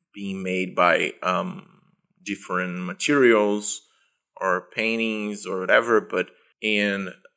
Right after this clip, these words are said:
this case, we are trying something different because, uh, we are producing art from the perspective of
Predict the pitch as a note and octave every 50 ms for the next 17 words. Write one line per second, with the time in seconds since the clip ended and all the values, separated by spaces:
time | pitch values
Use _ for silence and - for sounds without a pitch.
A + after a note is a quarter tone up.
0 | _ _ - G2+ F2+ - - - - A#2 B2+ B2+ G#2+ F2+ F2+ - - - - G2+
1 | F#2+ F#2+ F#2+ F2+ - - - F#2+ F#2+ F2+ F#2 F#2+ - - G2+ F#2+ F#2 F#2 - G2
2 | F2+ F#2 F#2 F#2 F#2 G2+ - - G2 F#2 - - - - - - - - - -
3 | - - - - - - - - _ _ _ _ _ _ _ _ _ - F2 F2
4 | E2 - F#2 F2+ F2+ E2+ - - - - - - F2+ - - - F#2+ F#2 - -
5 | - F#2 F2+ F#2 G2 G#2 - - _ _ _ _ _ _ _ _ - - - -
6 | G2 F#2+ F#2 F#2 F2+ F2+ F2+ - - G2 F#2 - - - F2+ E2+ - - F2+ E2
7 | - F2+ F2+ -